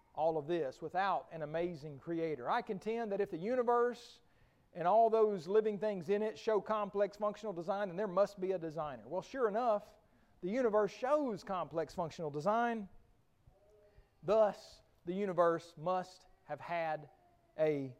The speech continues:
designer. You may think that this looks like a squid or an octopus. This is actually known as a cuttlefish.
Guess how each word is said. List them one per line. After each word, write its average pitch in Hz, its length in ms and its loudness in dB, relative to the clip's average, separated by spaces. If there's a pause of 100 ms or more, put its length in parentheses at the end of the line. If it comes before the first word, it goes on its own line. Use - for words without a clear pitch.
(420)
designer. 147 360 0 (1120)
You 175 80 -16
may 214 160 0
think 214 320 -4 (100)
that 165 120 -6
this 190 180 -4
looks 202 180 -4
like 196 200 -2
a 135 40 -14
squid 214 680 2
or 151 100 -2
an 131 100 -8
octopus. 202 880 -2 (600)
This 226 180 -2
is 160 120 -8
actually 196 720 0
known 196 340 -2
as 196 240 -4
a 196 120 2
cuttlefish. 175 600 -6